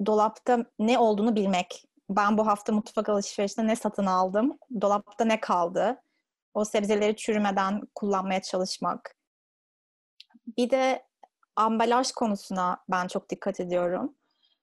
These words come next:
Ve fark ettim ki aslında satın aldığımız birçok şeyin ambalajı plastik. Ve aslında yeni yeni daha kağıt ambalajlar çıkmaya başladı. Maalesef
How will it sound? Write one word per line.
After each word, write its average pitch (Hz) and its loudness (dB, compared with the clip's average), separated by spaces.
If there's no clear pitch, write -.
Ve 208 0
fark 214 0
ettim 254 -2
ki 254 0
aslında 208 -2
satın 226 -6
aldığımız 214 -2
birçok 214 -4
şeyin 220 -4
ambalajı 202 -2
plastik. - -6
Ve 226 2
aslında 233 -2
yeni 254 2
yeni 208 0
daha 214 0
kağıt 262 2
ambalajlar 214 2
çıkmaya 185 -4
başladı. 180 -2
Maalesef 240 -2